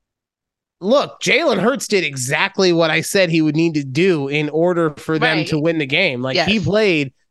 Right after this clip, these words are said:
Speaker 1: amazingly. He only made one mistake, which is just, like, I'm still trying to figure out how that happened. You know, the fumble, but,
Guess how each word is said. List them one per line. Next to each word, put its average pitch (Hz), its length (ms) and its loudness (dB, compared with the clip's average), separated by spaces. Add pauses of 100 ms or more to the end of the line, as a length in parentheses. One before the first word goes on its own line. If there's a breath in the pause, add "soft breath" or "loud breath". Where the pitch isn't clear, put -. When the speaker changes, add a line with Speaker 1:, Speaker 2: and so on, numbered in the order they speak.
(160)
Speaker 1:
amazingly. 151 800 0
He 156 180 2
only 196 240 4
made 190 340 2
one 165 460 0
mistake, 190 460 -2
which 165 220 -4
is 147 140 -4
just, 147 240 -4
like, 139 300 0 (440 soft breath)
I'm 143 120 -4
still 233 220 0
trying 202 200 0
to 147 60 -4
figure 180 260 -2
out 131 140 -2
how 165 140 0
that 135 140 0
happened. 226 520 -4 (960)
You 151 100 2
know, 165 120 2
the 156 80 -4
fumble, 220 600 2
but, 151 440 0